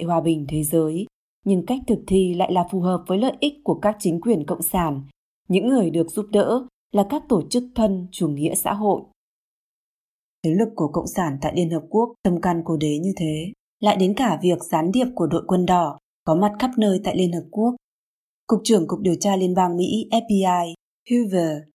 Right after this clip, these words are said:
năm một nghìn chín trăm sáu mươi ba nói, các cán bộ ngoại giao của Cộng sản ở Liên Hợp Quốc đại biểu cho lực lượng cốt cán của hoạt động tình báo của Liên Xô tại nước Mỹ. Cho dù sau khi chính quyền Liên Xô cũ giải thể,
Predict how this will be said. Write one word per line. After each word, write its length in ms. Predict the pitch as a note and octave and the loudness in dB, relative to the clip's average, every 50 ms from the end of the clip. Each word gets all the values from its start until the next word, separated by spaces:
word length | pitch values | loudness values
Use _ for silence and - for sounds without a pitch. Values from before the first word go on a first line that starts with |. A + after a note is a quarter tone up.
| _ - | _ 0
năm 180 | G3 G3+ G3 | 2 2 2
một 60 | F#3+ E3+ | 2 2
nghìn 200 | E3 D#3+ D#3 D3+ | 0 -2 -2 -2
chín 180 | D#3+ E3 D#3+ D#3+ | 0 0 0 0
trăm 200 | - F#3+ F3+ E3+ | 0 0 -2 -2
sáu 160 | - E3+ D#3 | -2 -2 0
mươi 60 | D#3 | 2
ba 220 | F3+ F#3 F#3 F3 | 2 2 2 2
nói, 460 | E3+ E3+ E3 D#3+ D#3+ D#3+ D#3+ E3 G3 B3 - _ _ _ _ _ _ _ | 0 0 -2 -2 -2 -2 -4 -4 -6 -6 -8 _ _ _ _ _ _ _
các 120 | - F#3+ F#3+ - | -2 0 2 2
cán 160 | A3 G#3 G#3 | 2 2 4
bộ 160 | - E3 - | 2 2 2
ngoại 180 | F3+ F#3 - E3 | 0 0 -2 -2
giao 280 | - - G3 F#3+ F3+ F3 | 0 0 2 2 2 0
của 100 | F#3 D3+ | -2 -4
Cộng 160 | - F3+ - | -4 -4 -4
sản 280 | - - G3 E3+ D3+ D3 | -2 -2 -2 0 -2 -2
ở 100 | - D#3+ | -2 0
Liên 180 | D#3+ F#3 F#3 | 0 2 2
Hợp 100 | F3+ F3 - _ | 0 0 -2 _
Quốc 240 | - A3 A#3+ B3+ B3+ - _ _ _ _ _ A3+ | 0 0 0 0 0 -4 _ _ _ _ _ 2
đại 100 | G#3+ - | 4 4
biểu 200 | G3+ G#3 F3 D#3+ | 6 4 4 2
cho 160 | G#3 B3 B3 | 2 0 0
lực 200 | A3+ G#3+ - F3 | 2 2 2 0
lượng 160 | F3+ F3 - | 0 -2 0
cốt 140 | - B3+ C4+ - - | 0 0 0 0 2
cán 260 | A3+ G3 F3 E3+ G#3 | 2 2 2 2 0
của 80 | G3+ B3 | 0 0
hoạt 180 | F3 E3 E3 - | 0 0 0 0
động 140 | F3 F3 - - | -2 -4 -2 -2
tình 180 | F#3 E3 E3 D#3 | -2 0 0 0
báo 220 | D#3+ D#3 D3+ E3+ - | -2 -2 -2 -2 -2
của 80 | A#3+ | 0
Liên 200 | F#3+ D#3+ F3 E3+ | 0 0 0 0
Xô 220 | E3 - F3+ E3+ E3 - | -2 -2 -2 -2 0 0
tại 120 | F3 - - | 0 0 0
nước 100 | F#3 F#3+ - | -2 -2 0
Mỹ. 400 | F#3+ F#3+ F#3 - G#3+ B3 B3 B3 - _ _ _ _ _ _ _ _ _ _ _ _ - | 0 0 0 0 0 -2 -2 -4 -10 _ _ _ _ _ _ _ _ _ _ _ _ -2
Cho 160 | - F#3 F3 | 0 0 0
dù 220 | E3 F3 E3 D#3 | 0 0 -2 -2
sau 200 | D3+ - G3+ F#3 | -2 -2 -2 -2
khi 160 | F3 - F#3 - | 0 0 -2 -2
chính 180 | - E3 E3 | -2 -2 0
quyền 160 | E3 A#3+ G#3+ D#3+ | 2 2 2 2
Liên 180 | D#3+ E3+ E3+ | 2 0 -2
Xô 220 | E3 - F#3 F3 - | -2 -2 -4 -4 -2
cũ 140 | - - G#3+ | -2 -2 0
giải 220 | G#3 B3 G#3+ F3 - | 2 2 0 2 2
thể, 160 | F#3 F#3 E3+ | 0 0 2